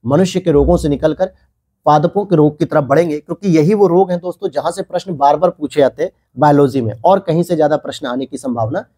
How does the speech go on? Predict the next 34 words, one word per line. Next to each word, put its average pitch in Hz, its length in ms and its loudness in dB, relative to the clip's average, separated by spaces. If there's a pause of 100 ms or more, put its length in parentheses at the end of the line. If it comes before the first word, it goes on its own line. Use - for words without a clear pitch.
(160)
नहीं 170 180 4
होती 113 300 -4
है। 92 100 -8 (720)
तो 143 40 0 (160)
आगे 147 240 4
यहाँ 151 180 4
पर 156 140 0
देखते 135 360 0
हैं 123 260 -2 (340)
कि 208 100 2
जीरोप्थेलमिया 151 1040 2 (280)
नेत्र 160 380 2
में 165 180 4
विटामिन 151 460 2 (100)
ए 143 60 -4
यानी 135 260 0
रेटिनॉल 139 460 0
की 165 120 -10
कमी 139 300 -2
से 151 100 -10
होने 131 300 0
वाला 131 200 2
एक 135 160 -2
प्रमुख 127 300 -6
रोग 135 260 0
है 143 160 2 (280)
और 147 80 4
जिसमें 147 440 0
कॉर्निया 143 520 2
की 160 200 -2
कोशिकाएं 135 520 -2
सूखने 131 360 -6
लगती 117 300 -6
हैं। 107 100 -10